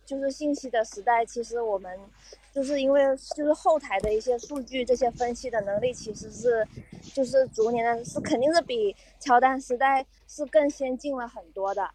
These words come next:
Speaker 1: 就是每一个球队，
Speaker 2: 没错。
Speaker 1: 他对每一个球员，他的这整个身体的机能，还有他的这个表现力，performance，肯定都是已经非常的，已经了解的透透的了。因为用数据来说话，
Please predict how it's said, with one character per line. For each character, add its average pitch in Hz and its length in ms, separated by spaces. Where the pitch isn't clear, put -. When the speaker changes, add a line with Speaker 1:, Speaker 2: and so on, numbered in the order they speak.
Speaker 1:
就 254 100
是 269 160
每 240 220
一 - 40
个 311 80
球 240 240
队， 294 200
Speaker 2:
没 285 60
错。 311 80
Speaker 1:
他 277 120
对 311 240
每 220 240
一 233 60
个 285 100
球 254 280
员， 233 200
他 254 160
的 240 100
这 226 180
整 208 200
个 233 140
身 269 280
体 240 140
的 196 140
机 254 180
能， 233 140
还 247 120
有 240 140
他 254 160
的 254 100
这 262 140
个 240 280
表 214 180
现 262 260
力， 262 200
performance， 247 560
肯 277 200
定 320 160
都 294 160
是 311 160
已 226 100
经 254 240
非 269 240
常 214 260
的， 214 180
已 214 120
经 240 180
了 226 220
解 226 100
的 202 120
透 285 220
透 302 220
的 240 120
了。 185 180
因 226 140
为 269 100
用 269 160
数 320 180
据 294 200
来 190 180
说 214 180
话， 226 240